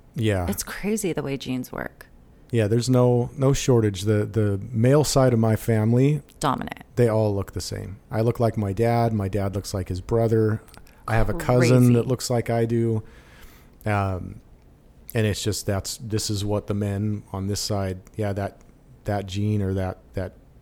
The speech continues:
Speaker 1: the D N A is strong <laughs> in that, I guess.
Speaker 2: Well, I have to say that your son is going to be one handsome man. He's, he's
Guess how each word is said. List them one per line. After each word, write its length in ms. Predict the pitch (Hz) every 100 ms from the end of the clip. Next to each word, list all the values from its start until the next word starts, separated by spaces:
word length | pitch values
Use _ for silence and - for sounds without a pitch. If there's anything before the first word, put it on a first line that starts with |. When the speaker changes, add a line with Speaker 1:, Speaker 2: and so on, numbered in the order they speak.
| - - - -
Speaker 1:
the 80 | 104
D 200 | 92 101
N 80 | 98
A 100 | 101
is 140 | 98
strong 380 | - - 107 101 95
<laughs> 40 |
in 120 | 139 -
that, 140 | 165 -
I 80 | 117
guess. 300 | 98 98 175
Speaker 2:
Well, 220 | 208 196
I 140 | - 196
have 280 | 190 196 -
to 100 | 202
say 340 | - 190 160
that 360 | 156 165 156 139 151
your 540 | 160 160 160 156 156
son 680 | - - 208 170 - 160 165 - -
is 600 | - 165 160 147 - - - - 120
going 340 | 180 170 160
to 260 | 156 - 151
be 360 | - 127 127 - -
one 600 | - 147 151 147 151 - -
handsome 800 | 143 156 139 131 - 71 113 - _ - -
man. 460 | 147 160 104 131 - - -
He's, 340 | - 269 190 175
he's 340 | 170 - 208